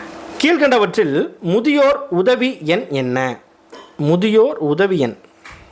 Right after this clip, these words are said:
ஒண்ணு நாலு அஞ்சு ஆறு ஏழு, சரியா? இதுதான் வந்து முதியோர் உதவி எண். இது எப்போ தொடங்குனாங்க அப்படின்னா, இந்த முதியோர் உதவி எண், முதியோர், ஆ,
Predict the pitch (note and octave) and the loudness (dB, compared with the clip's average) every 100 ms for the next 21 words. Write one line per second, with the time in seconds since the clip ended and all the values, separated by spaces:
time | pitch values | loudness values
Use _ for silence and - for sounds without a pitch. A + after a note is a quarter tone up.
0 | - - - - - _ - - - - | -20 -20 -20 -20 -20 _ -20 -20 -20 -20
1 | - - - - - - - - - - | -20 -20 -20 -18 -18 -14 -12 -12 -4 0
2 | E3 A#3 C4 C#4+ A#3 D#3 E3 F#3+ G#3 C4+ | 2 4 4 4 2 4 4 4 2 -2
3 | - D3+ F3+ F#3 B3 B3+ C#3 C#3+ D#3+ F3+ | -2 -2 -2 -2 -4 0 2 2 0 -4
4 | C3 C3 B2+ - - C#3+ G#3 A#3+ B2 - | -2 -2 -2 -8 -10 -6 -4 -4 -8 -6
5 | D#3+ F3 C4 F#3 G#3+ F3 E3+ G#3 G#3+ E3 | -2 2 2 2 2 0 2 2 2 2
6 | D3+ D#3 C3 A#2 - - - - A3+ A3 | 0 0 -2 -6 -14 -20 -18 -4 0 2
7 | E4+ D#4+ B3+ A3 F#3+ E3+ D#3+ E3+ G3 A#3+ | 2 2 4 4 2 2 0 0 0 2
8 | D4 C4 G#3 G3+ F#3 D#3+ B2 - E3+ A3 | 2 2 2 2 2 -2 -4 -6 -2 0
9 | G#3+ F3 E3 D3 C#3+ C3+ C3+ C3+ | 0 0 0 2 2 2 2 0